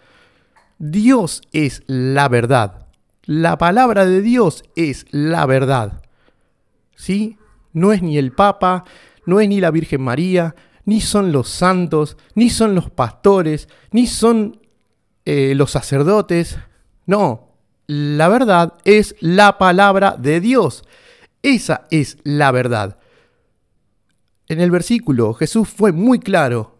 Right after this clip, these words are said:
"Yo soy el testimonio de la verdad". Jesús es la verdad. Jesús es el camino, la verdad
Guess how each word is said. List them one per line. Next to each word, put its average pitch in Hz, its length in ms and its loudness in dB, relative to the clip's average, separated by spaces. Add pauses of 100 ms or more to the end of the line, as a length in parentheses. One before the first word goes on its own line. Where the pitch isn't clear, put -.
"Yo 233 260 -2
soy 233 240 -2
el 180 200 0
testimonio 220 920 -2 (100)
de 180 300 4
la 180 200 2
verdad". 139 600 0 (640)
Jesús - 600 -2 (440)
es 160 360 -2 (120)
la 127 280 0
verdad. 131 480 -2 (1080)
Jesús 185 580 -2 (140)
es 170 300 -2
el 170 180 2
camino, 196 560 0
la 117 160 -2
verdad 117 500 -2